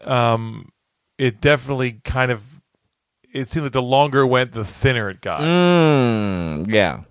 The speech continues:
Speaker 1: You know, like you said, it started kinda strong, and they were like, "Oh, okay, this guy." And then it was kinda like, "Oh, we're just kinda showing the same thing.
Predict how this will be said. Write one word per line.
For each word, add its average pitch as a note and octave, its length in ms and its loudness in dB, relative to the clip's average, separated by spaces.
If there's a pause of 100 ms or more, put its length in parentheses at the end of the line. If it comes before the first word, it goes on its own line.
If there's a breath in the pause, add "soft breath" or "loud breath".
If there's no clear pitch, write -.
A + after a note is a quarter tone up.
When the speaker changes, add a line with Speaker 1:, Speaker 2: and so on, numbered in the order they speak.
(120)
Speaker 1:
You B2+ 160 -6
know, A#2+ 200 2
like A#2 140 -2
you A#2+ 80 -4
said, B2 100 0
it A2+ 100 -2
started D3 320 0
kinda C#3 220 -2
strong, C#3 540 2
and B2 100 -6
they B2 40 -6
were A#2+ 80 -4
like, B2 100 -6
"Oh, D#3+ 240 0
okay, C#3 200 -4
this E3 160 -6
guy." G2 240 -6
And A2 80 -8
then A#2+ 80 -8
it B2 80 -8
was A2 140 -6
kinda B2+ 240 -10
like, A2+ 260 -8 (840 soft breath)
"Oh, - 60 -20 (120)
we're - 60 -20
just - 200 -16
kinda D#3 220 -4
showing C3+ 340 2
the A#2 80 0
same B2+ 840 -2
thing. G2+ 1120 -8